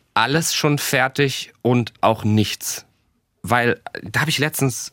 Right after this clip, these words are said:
mit Felix Lobrecht drüber geredet, das ist so verrückt, wenn man vorher sich überlegt, was man da eigentlich macht. Das war jetzt beim Quatsch Comedy Club so. Da habe ich nur One-Liner erzählt, also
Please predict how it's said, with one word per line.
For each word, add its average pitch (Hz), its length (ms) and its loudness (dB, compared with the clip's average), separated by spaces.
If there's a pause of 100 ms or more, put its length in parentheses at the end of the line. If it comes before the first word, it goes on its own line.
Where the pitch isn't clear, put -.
(140)
mit 104 160 -2
Felix 127 320 -2
Lobrecht 113 380 -4
drüber 90 160 -2
geredet, 90 520 -4 (220)
das 107 160 -4
ist 110 180 -2
so 147 160 4
verrückt, 117 640 -4 (720)
wenn 120 280 0
man 113 340 2 (880)
vorher 165 500 0
sich 123 180 -2
überlegt, 113 520 0
was - 140 -4
man 101 120 0
da 95 100 -2
eigentlich 98 360 -4
macht. 98 460 -6 (880)
Das - 100 -12
war 98 60 0
jetzt - 120 -10
beim 92 160 -2
Quatsch - 260 -6
Comedy 95 300 -4
Club - 240 -8
so. 85 240 -6 (220)
Da 98 80 -4
habe 98 100 -2
ich 101 100 -2
nur 107 300 2
One-Liner 95 400 -2
erzählt, 85 480 -6
also 85 380 -6